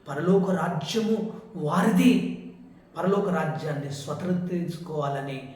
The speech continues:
ఈ భూలోకంలో ఉంటాం, కానీ పరలోక రాజ్య సంబంధులమని, మన పౌరస్థితి పరలోకమందు దాచిపెట్టబడి ఉన్నదని ఎరిగిన వారముగా ప్రభు ముఖదర్శనం చేస్తూ ముందుకు వెళ్ళే భాగ్యము నీకు, నాకు, మనకందరికీ దయచేయునుగాక.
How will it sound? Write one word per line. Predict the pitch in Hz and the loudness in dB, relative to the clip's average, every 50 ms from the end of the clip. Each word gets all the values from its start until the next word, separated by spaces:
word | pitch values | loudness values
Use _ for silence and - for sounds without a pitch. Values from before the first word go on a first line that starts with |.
| - - - - - - - | -20 -20 -20 -20 -20 -16 -12
ఈ | - | -10
భూలోకంలో | 139 135 175 202 208 226 226 226 226 220 208 202 | -2 4 6 10 10 10 10 10 6 2 2 2
ఉంటాం, | 202 185 180 185 175 - | 0 0 0 0 0 0
కానీ | 151 143 139 135 135 - 123 - - - - - - - - - | 0 -2 -4 -4 -6 -8 -10 -12 -14 -16 -20 -20 -20 -16 -10 -4
పరలోక | 143 151 202 220 220 220 220 | 2 8 8 8 10 8 6
రాజ్య | 214 214 190 175 180 190 | 4 4 4 2 0 0
సంబంధులమని, | 185 - 185 - 156 156 151 143 139 135 135 135 135 135 131 131 127 127 - - - - - - | -2 -2 -4 -4 -4 -4 -4 -4 -4 -6 -8 -8 -10 -10 -12 -12 -12 -14 -16 -18 -20 -20 -16 -10
మన | - 147 147 143 139 - - | -6 -4 -4 -4 -4 -2 0
పౌరస్థితి | 147 151 165 165 - - - - - - 147 139 135 - - - - - - | 0 0 0 -2 -4 -4 -6 -8 -8 -8 -8 -8 -8 -10 -14 -16 -18 -14 -10
పరలోకమందు | 165 165 165 170 170 170 160 156 151 143 143 143 139 | -6 -4 -2 -2 -2 -2 -4 -4 -4 -2 -2 -4 -4
దాచిపెట్టబడి | 139 139 131 - - - - - - 180 175 - - 165 151 151 156 151 | -4 -6 -6 -6 -6 -8 -10 -10 -8 -6 -6 -4 -2 -2 -2 -2 -2 -2
ఉన్నదని | 143 - 139 151 180 220 220 214 233 233 220 202 | -4 -4 0 2 4 6 6 6 6 6 6 4
ఎరిగిన | 190 180 175 - - - 156 | 4 2 2 0 -2 -2 -2
వారముగా | 147 139 135 135 - 143 135 131 139 135 127 127 - - - - - - - - - - - - | -2 -2 -2 -4 -4 -6 -8 -6 -6 -6 -6 -8 -8 -10 -14 -16 -18 -20 -20 -20 -20 -20 -14 -10
ప్రభు | - 147 143 147 | -6 -4 -2 -2
ముఖదర్శనం | 147 147 147 147 147 - 185 180 190 - - - - 196 185 180 175 175 | 0 0 0 -2 0 0 0 2 2 2 0 -2 -2 0 0 2 2 0
చేస్తూ | - - - 147 143 139 - - 147 | 0 -4 -6 -6 -8 -8 -8 -8 -8
ముందుకు | 143 143 143 143 143 143 139 143 147 | -6 -4 -2 -2 -4 -4 -4 -6 -8
వెళ్ళే | 143 139 139 139 139 139 135 127 131 | -8 -6 -6 -8 -8 -10 -10 -10 -10
భాగ్యము | 135 135 135 113 139 143 139 135 123 - - - - - - - - - | -8 -8 -8 -8 -8 -6 -8 -8 -10 -12 -14 -16 -18 -20 -20 -16 -10 -6
నీకు, | 143 147 156 165 160 156 147 139 135 135 131 | -4 -4 -4 -4 -4 -6 -6 -6 -6 -6 -8
నాకు, | 135 135 135 135 135 - 147 | -8 -8 -8 -8 -8 -8 -8
మనకందరికీ | 139 135 131 131 131 131 143 147 135 135 135 131 131 135 | -8 -8 -8 -10 -10 -8 -8 -6 -6 -6 -6 -8 -8 -10
దయచేయునుగాక. | 123 131 131 131 131 - - - - 131 123 131 131 123 113 110 - 135 123 110 | -8 -8 -8 -8 -8 -10 -10 -10 -10 -10 -8 -10 -10 -10 -10 -12 -12 -12 -14 -14